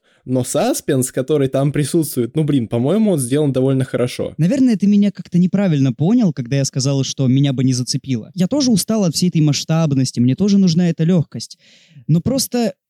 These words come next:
Speaker 2: по-моему, вот конкретно первая серия сделана как-то вот вообще незамысловато.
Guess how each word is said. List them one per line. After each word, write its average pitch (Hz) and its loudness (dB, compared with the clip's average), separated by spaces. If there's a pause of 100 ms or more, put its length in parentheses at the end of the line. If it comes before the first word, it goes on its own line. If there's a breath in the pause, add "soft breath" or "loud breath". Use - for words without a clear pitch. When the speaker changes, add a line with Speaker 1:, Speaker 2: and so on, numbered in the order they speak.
(220)
Speaker 2:
по-моему, 202 2
вот 160 -2
конкретно 151 0
первая 147 0
серия 214 0
сделана 190 0
как-то - -2
вот 165 0
вообще 175 -2
незамысловато. 139 0